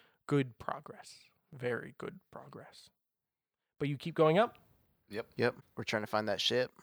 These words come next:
Speaker 2: I wanna listen for any trolls or anything near us.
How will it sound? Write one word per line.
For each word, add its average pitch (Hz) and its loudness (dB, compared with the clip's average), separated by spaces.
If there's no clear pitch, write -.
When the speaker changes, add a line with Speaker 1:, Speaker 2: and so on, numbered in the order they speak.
Speaker 2:
I 101 -6
wanna 101 -2
listen 98 -6
for 90 -6
any 82 -8
trolls 80 -6
or 80 -6
anything 78 -12
near 76 -10
us. - -8